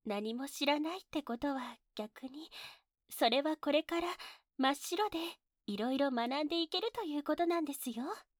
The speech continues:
<laughs> 私から見たら少し羨ましいですよ。でも何か困ったことがあったら、遠慮せずに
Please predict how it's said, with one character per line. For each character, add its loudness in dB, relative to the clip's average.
<laughs> -4
私 -2
か 0
ら 4
見 2
た -2
ら -4
少 2
し -8
羨 -4
ま 0
し -4
い -4
で -2
す -8
よ。 -6
で 4
も 0
何 -2
か -12
困 4
っ 4
た 2
こ -4
と 0
が -2
あ 2
っ -2
た -4
ら、 0
遠 -2
慮 2
せ 2
ず -2
に -4